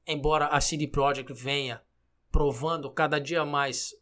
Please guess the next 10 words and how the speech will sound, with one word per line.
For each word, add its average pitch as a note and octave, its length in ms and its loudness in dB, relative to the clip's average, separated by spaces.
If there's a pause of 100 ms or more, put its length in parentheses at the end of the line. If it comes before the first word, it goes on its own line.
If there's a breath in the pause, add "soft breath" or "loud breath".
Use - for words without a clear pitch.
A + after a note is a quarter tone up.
(180)
que D3+ 140 -2
é D3+ 60 0
possível D#3 680 0
fazer D3+ 520 -2
R D3 120 -2
P D3 140 -2
Gs C#3 200 -2
complexos C3+ 580 -2
no C#3+ 120 -10
videogame, D3+ 600 -4